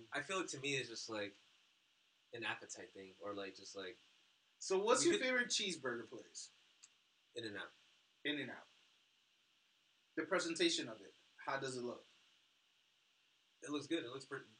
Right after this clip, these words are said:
Speaker 1: same whenever you go. If they, they, they make it look presentable, <laughs> then, then yeah. But I mean, every, every time I go, it always looks good. Like, bomb as fuck. It
Speaker 2: Mm.
Speaker 1: smells good.
Speaker 2: Mm.
Speaker 1: It's just, like, I don't know, the way that they animate it, it gives a,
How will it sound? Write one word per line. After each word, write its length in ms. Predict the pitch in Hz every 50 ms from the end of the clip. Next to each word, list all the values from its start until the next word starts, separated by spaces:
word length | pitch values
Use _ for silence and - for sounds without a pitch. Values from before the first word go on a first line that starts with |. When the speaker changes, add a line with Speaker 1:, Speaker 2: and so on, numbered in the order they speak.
| - - -
Speaker 1:
same 180 | - 160 151
whenever 220 | 143 135 127 123 120
you 120 | 113 107
go. 300 | 117 127 151 170 175 - 120
If 140 | 120 113 113
they, 140 | 120 117 110 - 117
they, 260 | 117 113 110 110 107 - - -
they 140 | 117 113 110
make 160 | 113 113 -
it 80 | 127
look 140 | 120 113 -
presentable, 560 | - 107 101 110 117 123 127 139 143 143 143 - -
<laughs> 80 | - -
then, 240 | - 156 180 160 139 - - - - - _ _ _ _ _ _ _ _ _ _ _ - - -
then 80 | - 117
yeah. 120 | 143 165 160 -
But 140 | 110 113 113 113
I 80 | 123
mean, 120 | 127 127 117 113
every, 140 | 120 123 123 - 110 107 - - - - - _ -
every 100 | 120 123
time 160 | 123 - 131 110
I 60 | 104
go, 240 | 101 113 117 110 101
it 100 | 98 98
always 200 | 98 98 98 95 95
looks 140 | 95 - - -
good. 140 | 101 104 98 95 - - - _ -
Like, 120 | - 98 - 98
bomb 180 | 98 98 98 92
as 100 | 92 -
fuck. 260 | - 107 104 101 98 - - - - -
It 80 | - 123
Speaker 2:
Mm. 60 | 123
Speaker 1:
smells 220 | 117 110 107 107 104
good. 240 | 107 107 107 104 107 - - - - - _ 117
Speaker 2:
Mm. 160 | 120 120 113 113
Speaker 1:
It's 120 | 123 - 139
just, 240 | 175 185 - - 151
like, 260 | 143 131 120 110 - - - - - - _ _ _ -
I 60 | 151
don't 100 | 156 156 151
know, 140 | 135 135
the 140 | 127 - 127
way 180 | 127 143 151 165
that 160 | 165 170 -
they 80 | - - 104 117 123
animate 280 | 127 139 139 147 151 147
it, 100 | 147 135 113
it 120 | 120 113
gives 200 | 120 120 117 101
a, 220 | 101 107 107 104